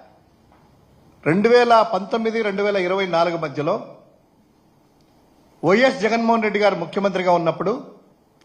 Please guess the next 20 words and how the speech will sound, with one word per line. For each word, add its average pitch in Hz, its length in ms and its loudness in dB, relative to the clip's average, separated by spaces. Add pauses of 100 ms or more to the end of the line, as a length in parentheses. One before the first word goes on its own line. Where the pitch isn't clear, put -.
(120)
ఒకే 247 280 2
ఒక 233 200 0
సంవత్సరము, 185 720 -6 (460)
రెండు 185 200 0
వేల 233 140 4
ఇరవై 202 400 2
రెండులో 180 600 -2 (720)
దావోస్ 180 520 2
పర్యటనకి 180 420 -4
అధికారులతో 170 520 -2
తీసుకెళ్లేసి, 160 960 -4 (1040)
ఏ 160 120 2
హంగామా 208 420 0
లేదే, 208 400 -6 (960)
ఏ 170 160 2
భజన 190 380 2
లేదే, 214 540 -2 (1160)
ఏ 180 120 2
దండోరా 185 460 4
లేదే. 214 520 -2